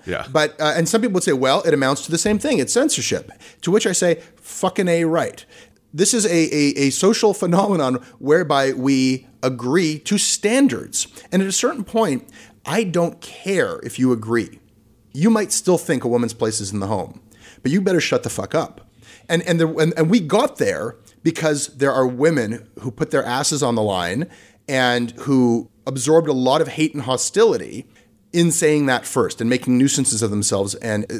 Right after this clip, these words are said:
Speaker 2: uh, I'm sure people said that they were impinging on their rights to express themselves.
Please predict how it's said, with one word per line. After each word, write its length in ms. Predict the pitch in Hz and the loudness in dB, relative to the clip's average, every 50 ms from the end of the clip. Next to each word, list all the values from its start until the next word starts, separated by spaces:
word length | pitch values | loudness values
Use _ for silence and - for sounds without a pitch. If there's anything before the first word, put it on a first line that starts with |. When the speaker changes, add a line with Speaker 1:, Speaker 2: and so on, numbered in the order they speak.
| 85 - | -8 -4
Speaker 2:
uh, 360 | 120 117 110 104 104 - 110 98 | -2 0 0 0 -2 -4 -6 -8
I'm 120 | 117 123 | -8 -8
sure 200 | 113 - - 208 | -6 0 0 0
people 160 | 170 165 143 131 | 0 0 -2 -2
said 220 | 147 123 117 - - - - - - - _ _ _ - | -2 -2 -2 -4 -10 -20 -20 -20 -20 -20 _ _ _ -10
that 240 | 143 135 127 120 110 | -2 -2 0 0 2
they 140 | 135 131 127 | 0 2 2
were 440 | 123 120 117 117 110 113 - - - _ | 4 4 4 4 4 2 -2 -10 -10 _
impinging 420 | 151 143 - - 147 139 123 127 123 | -4 -4 -2 0 -2 -2 0 0 0
on 120 | 117 120 | 2 2
their 140 | 120 117 110 | 2 2 2
rights 280 | 110 107 101 90 - - | 2 2 0 -2 -4 -8
to 100 | - 104 | -8 -8
express 340 | 98 - - 135 123 117 - | -8 -4 0 0 0 0 0
themselves. 540 | - 92 - - - - - - - - | -6 -8 -8 -8 -8 -10 -10 -10 -10 -10